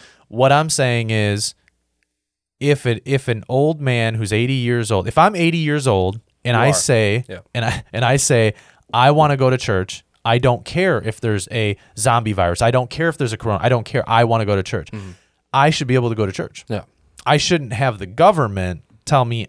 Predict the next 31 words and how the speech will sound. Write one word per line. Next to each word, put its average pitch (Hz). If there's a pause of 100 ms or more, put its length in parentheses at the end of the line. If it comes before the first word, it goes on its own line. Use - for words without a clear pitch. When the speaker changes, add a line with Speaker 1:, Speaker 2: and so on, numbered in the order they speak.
(120)
Speaker 1:
I 123
have 123
to 113
stay 117
in 104
my 104
house 95
Speaker 2:
Yeah. 98
Speaker 1:
or 107
close 101
the 98
church 139
down. 82 (600)
If 131
I'm 165
the 190
one, 143
if 123
I 127
decide 120
in 110
my 101
own 123
brain 120 (160)
that 101
I 101
wanna 131
take 131
the 139
chance 127
Speaker 2:
Mm-hmm. 92